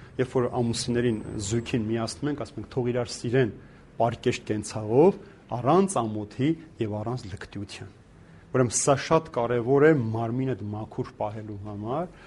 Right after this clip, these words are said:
որպեսզի սերը տղամարդու կնոջ չդառնա պիղծ և լկտի ցանկություն, և մարդիկ դրանով նեհպղծեն իրենց ֆիզիկական մարմինը, որ նաև Աստծո տաճարն է և Սուրբ Հոգու բնակարանն է։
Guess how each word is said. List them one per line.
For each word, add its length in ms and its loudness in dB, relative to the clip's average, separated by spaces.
որպեսզի 580 2
սերը 600 4
տղամարդու 720 -4
կնոջ 540 0
չդառնա 720 -2
պիղծ 500 -8
և 260 -2
լկտի 440 -4
ցանկություն, 760 -8
և 160 -4
մարդիկ 420 -4
դրանով 320 -4
նեհպղծեն 680 -4
իրենց 340 -4
ֆիզիկական 720 -8
մարմինը, 360 -4
որ 100 -6
նաև 240 -6
Աստծո 380 -6
տաճարն 520 -4
է 100 0
և 160 -4
Սուրբ 280 -6
Հոգու 260 -8
բնակարանն 720 -8
է։ 40 -14